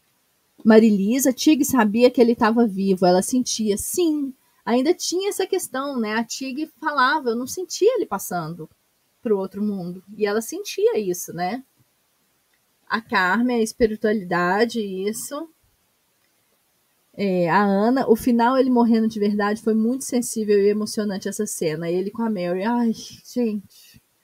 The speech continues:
chorei muito.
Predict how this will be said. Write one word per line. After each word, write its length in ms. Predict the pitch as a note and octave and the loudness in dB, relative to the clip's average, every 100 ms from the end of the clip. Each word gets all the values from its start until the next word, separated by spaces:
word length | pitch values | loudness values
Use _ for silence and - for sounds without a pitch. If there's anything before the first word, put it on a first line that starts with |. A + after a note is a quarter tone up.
| _ | _
chorei 800 | - - A#3+ A3 G#3+ A3 F3+ F3 F#3+ _ _ _ _ _ | -8 4 6 8 8 8 4 0 -12 _ _ _ _ _
muito. 800 | A#3 A#3+ C4 G#3+ D#3 F3 _ - | -6 0 0 0 -4 -14 _ -20